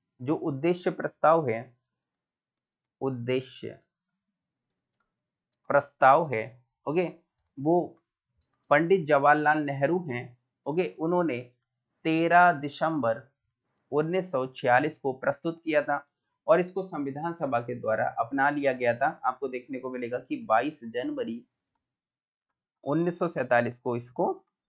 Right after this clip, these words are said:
अ, अपना लिया गया था एक तरह से। ओके, लेकिन ये लागू कब हुआ? लेकिन जो उद्देश्य प्रस्ताव, जिसको हम प्रस्तावना के नाम से जानते हैं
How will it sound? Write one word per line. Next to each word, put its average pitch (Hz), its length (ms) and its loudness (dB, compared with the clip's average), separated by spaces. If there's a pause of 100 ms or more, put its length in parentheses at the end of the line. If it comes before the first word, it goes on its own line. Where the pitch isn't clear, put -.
(160)
अ, 113 80 -4 (480)
अपना 127 300 0
लिया 101 220 -6
गया 95 180 -8
था 110 140 -12
एक 104 200 -12
तरह - 140 -10
से। 120 140 -12
ओके, 151 480 -6
लेकिन 160 460 -4 (320)
ये 170 100 2
लागू 156 360 6
कब 180 220 4
हुआ? 160 340 2 (680)
लेकिन 131 580 -4 (760)
जो 160 80 4
उद्देश्य 170 440 2
प्रस्ताव, 131 320 0
जिसको 143 260 -6
हम 170 80 -6
प्रस्तावना 147 640 -4
के 175 140 -16
नाम 123 240 -8
से 127 120 -14
जानते 120 360 -12
हैं 123 480 -10